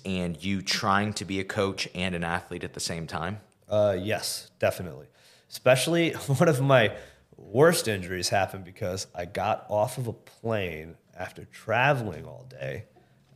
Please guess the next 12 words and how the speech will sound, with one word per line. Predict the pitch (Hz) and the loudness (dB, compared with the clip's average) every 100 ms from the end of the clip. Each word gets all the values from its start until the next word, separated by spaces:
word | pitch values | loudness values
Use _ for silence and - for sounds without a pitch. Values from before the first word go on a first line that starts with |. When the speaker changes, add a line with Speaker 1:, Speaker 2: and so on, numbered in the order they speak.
| - | -6
Speaker 2:
I, | - | -4
like, | 95 78 | -4 -4
I, | 87 | -4
like, | 73 78 - _ | -4 -6 -12 _
we're | 107 104 | -6 -2
talking, | 113 85 78 69 | 0 0 -4 -8
like, | 76 67 - - - - - | -10 -12 -16 -20 -20 -20 -20
a | 73 - - | -20 -20 -20
six, | - - 98 - | -6 -4 -2 -2
seven | - 85 85 | -2 -2 -4
hour | 80 73 69 | -6 -6 -8
flight, | - 80 90 - | -6 -2 -2 -4